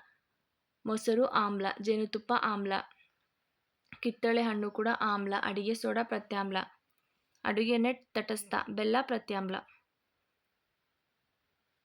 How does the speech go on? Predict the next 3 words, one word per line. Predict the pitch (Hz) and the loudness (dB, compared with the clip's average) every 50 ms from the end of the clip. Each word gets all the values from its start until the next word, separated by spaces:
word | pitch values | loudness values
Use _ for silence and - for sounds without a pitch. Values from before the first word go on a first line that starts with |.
| _ _ _ _ _ _ - - | _ _ _ _ _ _ -8 -2
ನೆಕ್ಸ್ಟ್ | 226 226 226 226 - - - - - 294 302 320 320 320 - _ _ _ _ _ _ _ _ - | 0 2 2 0 0 -6 -10 -6 -2 0 0 0 -2 -4 -10 _ _ _ _ _ _ _ _ -4
ಪಟ್ಟಿ | 233 226 - 240 | -4 -2 0 0
ಮಾಡಿ. | 233 226 208 202 202 196 - | 0 0 0 0 -2 -4 -6